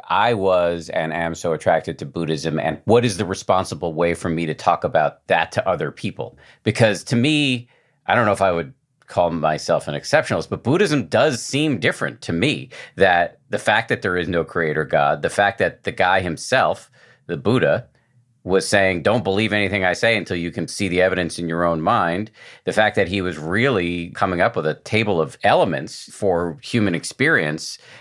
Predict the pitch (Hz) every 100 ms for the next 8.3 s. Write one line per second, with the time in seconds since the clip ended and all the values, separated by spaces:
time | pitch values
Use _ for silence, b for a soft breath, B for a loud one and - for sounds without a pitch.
0 | B 90 85 90 90 - 98 87 82 78
1 | 76 - - 95 127 110 - 98 110 -
2 | - 90 82 82 87 80 - - 139 104
3 | 92 98 - 87 90 78 80 98 107 92
4 | - B - 87 85 85 87 90 - 85
5 | 80 78 - 87 78 82 110 98 - 82
6 | 80 - B - 101 110 101 104 101 92
7 | 117 110 98 165 131 95 85 85 98 80
8 | 85 - -